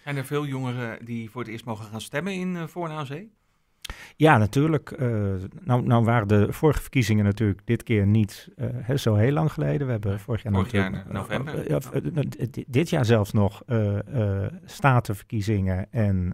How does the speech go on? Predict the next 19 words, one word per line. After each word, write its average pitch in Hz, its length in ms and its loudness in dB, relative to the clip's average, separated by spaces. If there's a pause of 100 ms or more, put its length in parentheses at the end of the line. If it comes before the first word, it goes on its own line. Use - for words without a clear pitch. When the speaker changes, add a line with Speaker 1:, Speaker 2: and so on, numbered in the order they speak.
(140)
Speaker 2:
eh, 104 260 -4 (800)
eh, 113 120 -6 (200)
waterschapsverkiezingen 139 1400 -2
gehad. 127 340 0 (640)
Ehm, 104 720 2 (500)
maar 147 120 2
het - 80 -10
gaat 180 180 2
wel 185 180 0
om 110 480 2 (440)
ons, 120 380 -2
eh, 117 120 0 (320)
nationale, 107 960 4
eh, 117 120 0 (120)
parlement, 107 720 2 (120)
eh, 107 300 -2
met, 110 340 -2
met 110 200 -2
nogmaals, 110 640 0